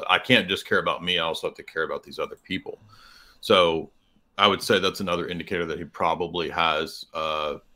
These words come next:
some, some s-, sincerity there in th-, in that situation. I would say in the case of Elon as well, you know, he's got kids too. I think there's, you know, stories about the attempt to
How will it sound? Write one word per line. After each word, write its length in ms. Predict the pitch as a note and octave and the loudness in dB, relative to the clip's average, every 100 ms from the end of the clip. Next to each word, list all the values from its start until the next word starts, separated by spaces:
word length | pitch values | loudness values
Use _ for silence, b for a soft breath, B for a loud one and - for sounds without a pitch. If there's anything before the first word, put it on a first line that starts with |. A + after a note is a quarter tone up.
| _ | _
some, 220 | - F2 D2+ | -16 -12 -10
some 140 | D#2+ | -10
s-, 340 | - - - G2+ | -12 -10 -10 -10
sincerity 580 | - F#2 - G2+ A#2+ F2 | -10 -8 2 4 4 2
there 260 | B1 A1 - | -6 -10 -12
in 180 | E2+ D#2+ | -14 -10
th-, 120 | D2+ - | -10 -10
in 140 | D#2 | -6
that 200 | D#2 D2 - _ | -4 -4 -6 _
situation. 640 | - E2 D#2+ D#2 D#2 F2+ | -10 -8 -6 -4 -4 -4
I 60 | E2 | -4
would 100 | D#2+ | -2
say 240 | G2+ F2+ | 2 2
in 60 | E2+ | 0
the 80 | D#2 | -4
case 280 | F2+ D#2+ - | -4 -4 -6
of 80 | C#2 | -8
Elon 320 | F2+ E2 D#2+ | -6 -4 -4
as 140 | D#2+ D2 | -6 -6
well, 540 | D#2+ G#2+ G2 E2+ - b b b b | 2 4 4 4 -2 b b b b
you 80 | F2 | -8
know, 100 | D#2+ | -4
he's 220 | G2 F2+ | -2 0
got 260 | G2+ F2 D2+ | 4 4 2
kids 260 | F#2 D#2 | -6 -6
too. 480 | - G2 F2 E2+ E2 E2 | -8 -4 -2 -2 -4 -8
I 80 | |
think 180 | D#2 D#2 | -8 -8
there's, 440 | D#2+ D#2+ - - - | -8 -8 -10 -14 -14
you 80 | E2+ | -10
know, 80 | D#2 | -10
stories 460 | - F2+ E2 D#2 | -6 -4 -4 -6
about 340 | D#2 D#2 D#2 - _ b b b b _ _ | -4 0 0 -2 _ b b b b _ _
the 380 | E2 D#2 D2+ D2 _ | -4 -2 -2 -6 _
attempt 420 | E2+ - F#2 D2+ - | -14 -2 -2 -2 -6
to 240 | E2 D#2 | -6 -6